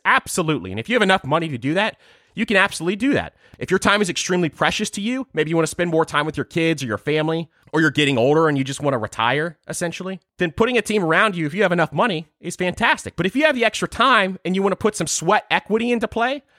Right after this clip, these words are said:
so that you can truly build real wealth, because wealth building, I think, is once you get to this asset phase, you're gonna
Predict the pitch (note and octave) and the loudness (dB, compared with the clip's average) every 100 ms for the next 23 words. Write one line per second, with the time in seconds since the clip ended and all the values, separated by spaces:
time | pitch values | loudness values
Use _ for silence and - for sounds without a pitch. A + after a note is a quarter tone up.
0 | _ _ - E3 G3+ A3+ D#3 - - G3 | _ _ -4 -2 0 -2 -2 -6 0 2
1 | G#3+ A3 F#3 E3+ E3+ F3+ A#2 B2 D3+ F3 | 4 0 0 2 4 4 0 0 2 4
2 | E3+ A#2+ B2+ A#2+ G#3 - - C3+ C#3 D3+ | 2 2 2 2 0 -6 -6 -2 2 2
3 | A#3+ - F3 E3 D3+ E3+ D3 C#3 C3 F3+ | 2 2 0 2 2 2 -2 -2 -2 -2
4 | F#3+ G3+ E3 B2+ - C3 D#3 D3 A#2+ - | -2 -2 0 0 2 2 2 -2 -4 -4
5 | A2 G#2 G#2+ - - - F#3 A#3+ C#3 | -4 -4 -8 -16 -20 -4 2 2 2